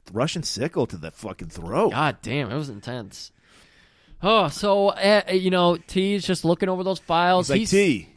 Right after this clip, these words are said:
Speaker 1: you got laid lately? Got some stories for me?"
Speaker 2: Got some
Speaker 1: And just as he's about to, we get that ring, ring. He's like, "Don't, uh, hold that thought, T."
Speaker 2: Hold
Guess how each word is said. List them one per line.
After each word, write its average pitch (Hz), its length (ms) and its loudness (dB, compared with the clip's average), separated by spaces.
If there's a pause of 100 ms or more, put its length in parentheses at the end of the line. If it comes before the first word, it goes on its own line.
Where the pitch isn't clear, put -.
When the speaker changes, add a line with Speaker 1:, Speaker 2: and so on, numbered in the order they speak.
(120)
Speaker 1:
you 113 80 -20
got 123 140 0
laid 139 220 4
lately? 175 600 4 (360)
Got 120 120 -2
some 139 100 -6
stories 202 420 10
for 240 260 8
me?" 247 220 0
Speaker 2:
Got 147 180 -4
some - 100 -8 (100)
Speaker 1:
And 143 100 -2
just 147 40 8
as 185 120 8
he's 226 160 0
about 196 380 10
to, 151 180 6
we 123 120 -6
get 131 140 0
that 139 300 0
ring, 214 440 0
ring. 220 500 -4
He's 139 80 -6
like, 127 160 -8
"Don't, - 220 6
uh, 120 80 -12 (340)
hold 165 320 6
that 170 160 8
thought, 156 320 6
T." 127 120 -6
Speaker 2:
Hold 110 100 -4